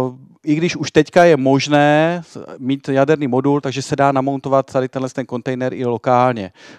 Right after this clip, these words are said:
V podstatě podobně, jako když se montuje N B Dčko, zavolá se, eh, přes jako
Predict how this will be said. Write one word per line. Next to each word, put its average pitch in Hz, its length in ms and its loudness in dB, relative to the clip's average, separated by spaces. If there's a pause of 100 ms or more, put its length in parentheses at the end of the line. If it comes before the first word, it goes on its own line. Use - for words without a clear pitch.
(160)
V - 20 -20
podstatě 127 340 -4
podobně, 131 380 -2
jako 123 480 -2
když 120 180 -14
se 127 200 -4 (200)
montuje 123 680 -2
N 113 120 -6
B 131 140 4
Dčko, 139 500 2 (520)
zavolá 127 400 4
se, 131 440 2
eh, 120 540 -2
přes - 400 -6
jako 113 340 -4